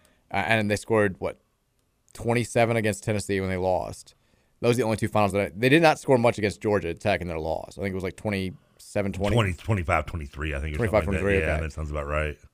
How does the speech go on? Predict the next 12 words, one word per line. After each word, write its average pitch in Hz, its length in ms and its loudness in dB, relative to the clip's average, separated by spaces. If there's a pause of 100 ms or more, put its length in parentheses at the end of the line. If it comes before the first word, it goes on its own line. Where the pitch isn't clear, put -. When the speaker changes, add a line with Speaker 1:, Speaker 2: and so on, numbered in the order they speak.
(260)
Speaker 1:
So 123 280 4
they, 156 180 4
I 143 60 0
mean, 175 260 -4 (760)
it's 156 140 0
a 156 80 8
decent 139 420 2
enough 127 200 6
offense. 117 240 8
I 113 40 -2
mean, 117 100 2
certainly 110 460 0